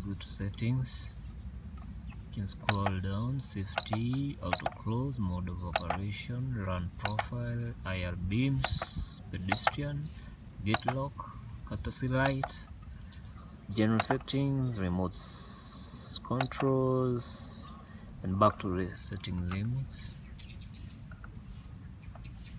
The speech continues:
Now let's check up the setting limits. There's a setup wizard. Next operator, you can change to vertex or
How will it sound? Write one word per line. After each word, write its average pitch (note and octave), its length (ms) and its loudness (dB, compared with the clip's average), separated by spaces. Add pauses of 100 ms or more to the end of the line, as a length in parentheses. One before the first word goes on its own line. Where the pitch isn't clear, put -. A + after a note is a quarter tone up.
(180)
Now G2 120 0
let's - 400 -4
check G2+ 180 -2 (140)
up F#2 160 -4 (180)
the A#1 680 -8
setting - 640 0
limits. F#2+ 680 -4 (760)
There's F#2 160 -6
a F2+ 40 -4
setup F#2 460 -4 (140)
wizard. F#2+ 500 -2 (1600)
Next G2 480 -2 (360)
operator, F#2+ 640 -2
you F2 100 0
can - 260 -8
change F#2+ 260 -2 (140)
to - 120 -2 (380)
vertex G2 680 0
or F#2+ 60 -2